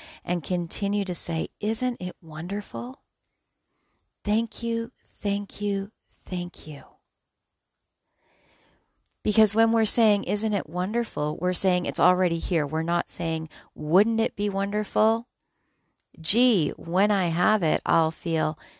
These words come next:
No, we're acting as if it has already happened, and we are saying, "Isn't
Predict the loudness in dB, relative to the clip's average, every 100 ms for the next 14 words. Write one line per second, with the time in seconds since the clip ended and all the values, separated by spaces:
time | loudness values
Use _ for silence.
0 | _ _ _ -4 -2 -2 -6 -16 _ _
1 | 0 2 4 2 0 -4 -4 -6 -4 -4
2 | -4 -4 -4 -6 -6 -4 -2 -2 -2 -2
3 | -2 -2 -6 -8 -12 -20 -16 -8 -2 0
4 | 0 0 0 0 0 -4 _ _ -2 -2
5 | 0 -4